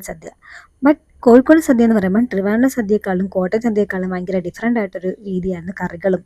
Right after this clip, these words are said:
ഒക്കെ ആയിരുന്നു കോഴിക്കോടൻ സദ്യയിലുണ്ടായിരുന്നത്. അങ്ങനെ സദ്യയൊക്കെ കഴിഞ്ഞ് തിരിച്ചു പോകാൻ വേണ്ടി ഡ്രസ്സൊക്കെ ചേഞ്ച് ചെയ്ത് വന്നപ്പോഴാണ് മണവാട്ടി ഓഡിറ്റോറിയത്തിൽ നിന്ന് കെട്ടി വീട്ടിലോട്ട് പോകുന്നത്. അപ്പം ഞങ്ങളവിടെ ഇറങ്ങി അവൾക്കൊരു ടാറ്റയൊക്കെ കുടിച്ചിട്ട് നമ്മൾ തിരിച്ചു പോവാണ്. അപ്പം ഇവിടുന്ന് പേരാമ്പ്രയിൽ നമ്മൾ ബസ്സിനാണ്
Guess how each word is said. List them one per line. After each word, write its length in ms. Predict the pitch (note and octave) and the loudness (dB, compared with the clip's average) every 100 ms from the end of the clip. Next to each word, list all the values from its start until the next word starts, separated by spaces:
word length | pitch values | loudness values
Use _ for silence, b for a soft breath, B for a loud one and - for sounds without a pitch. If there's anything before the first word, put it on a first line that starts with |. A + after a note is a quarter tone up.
| - | -12
ഒക്കെ 160 | G#3+ C#4 | -2 2
ആയിരുന്നു 260 | A3+ F3+ C#4+ F#4+ _ | 2 0 -8 -10 _
കോഴിക്കോടൻ 400 | D4 D4+ C#4 B3+ A3 | 2 4 4 2 -2
സദ്യയിലുണ്ടായിരുന്നത്. 560 | E3 E3+ E3 - - _ _ _ _ - B B - | -8 -10 -12 -16 -20 _ _ _ _ -20 B B 0
അങ്ങനെ 200 | A3+ A3+ - | 4 4 6
സദ്യയൊക്കെ 440 | F3 F3+ C#4 C#4 A#3+ | 4 8 8 8 8
കഴിഞ്ഞ് 180 | A3+ - | 6 6
തിരിച്ചു 260 | F3+ F3+ C4+ | 4 6 6
പോകാൻ 140 | A3+ G#3 | 8 6
വേണ്ടി 200 | G3+ G3 E3+ | 2 2 2
ഡ്രസ്സൊക്കെ 460 | F3+ - C#4 C4 A#3+ | 0 2 4 4 4
ചേഞ്ച് 240 | F#3+ F3+ | 2 4
ചെയ്ത് 140 | G3 F#3 | 6 4
വന്നപ്പോഴാണ് 540 | F3+ F3 F3 D#3+ D#3 F3 F#3+ | 2 -2 -2 -2 -4 -6 -4
മണവാട്ടി 500 | E3+ F#3 G#3 G#3+ B3 - F#3 - - F#3 | -2 2 2 2 0 -2 -16 -18 0 6
ഓഡിറ്റോറിയത്തിൽ 500 | G3+ B3 G3+ E3+ E3+ | 6 8 4 4 -2
നിന്ന് 120 | G#3+ F4+ - | -4 -6 -4
കെട്ടി 180 | C4+ C#4 C4+ | -2 4 4
വീട്ടിലോട്ട് 360 | G#3+ F#3 F#3 F3+ | 4 2 2 0
പോകുന്നത്. 300 | E3 E3+ E3+ _ B B B F#3 | -6 -8 -12 _ B B B -2
അപ്പം 120 | A3+ G#3 | 0 2
ഞങ്ങളവിടെ 360 | F3+ G#3+ G#3+ G#3 | 0 0 0 -2
ഇറങ്ങി 180 | G3 F#3+ | -2 -2
അവൾക്കൊരു 340 | F#3 F#3 G3+ G3 F3+ | -4 0 -2 0 -4
ടാറ്റയൊക്കെ 420 | E3 G3 F#3 F#3 | -4 -2 -2 -4
കുടിച്ചിട്ട് 280 | E3+ - _ F3 | -8 -10 _ -8
നമ്മൾ 160 | E3 F#3+ F#3 | -6 -6 -6
തിരിച്ചു 280 | D#3 E3+ F#3+ E3+ | -8 -6 -4 -4
പോവാണ്. 280 | D#3 D#3 - _ b b b b b | -4 -8 -14 _ b b b b b
അപ്പം 160 | - B3+ | 2 6
ഇവിടുന്ന് 280 | B3 C4 C#4 | 8 6 6
പേരാമ്പ്രയിൽ 520 | G#3 G3+ C4+ C4+ B3+ A#3+ | 4 6 6 6 6 6
നമ്മൾ 140 | A#3+ G3 | 4 2
ബസ്സിനാണ് 480 | F#3 - G#3+ F#3 | 0 -2 0 0